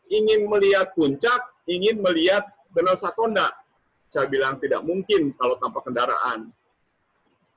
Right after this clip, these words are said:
Akhirnya setelah berembuk-berembuk, akhirnya, eh, jadilah kita menggunakan kendaraan. Jadi menggunakan jeep yang terbuka ta-, di atas itu, kita melakukan pendakian,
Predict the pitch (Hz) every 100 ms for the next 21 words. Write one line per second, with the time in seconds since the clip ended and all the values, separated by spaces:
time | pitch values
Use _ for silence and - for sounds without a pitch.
0 | _ _ _ _ 127 127 135 170 202 214
1 | 180 131 110 147 139 143 143 139 135 139
2 | 151 170 151 143 185 185 135 143 170 170
3 | 165 - - - - - - _ - 131
4 | 127 123 147 156 208 170 127 - _ _
5 | - 120 165 156 127 123 113 135 143 123
6 | 110 110 - 98 92 - _ _ _ _
7 | _ 110 143 175 165 139 127 131 123 139
8 | 127 139 143 - 123 120 123 123 127 110
9 | 107 - _ 120 110 - 135 - 147 185
10 | 370 _ _ _ _ _ 107 139 139 127
11 | 120 113 117 113 123 120 - 139 175 233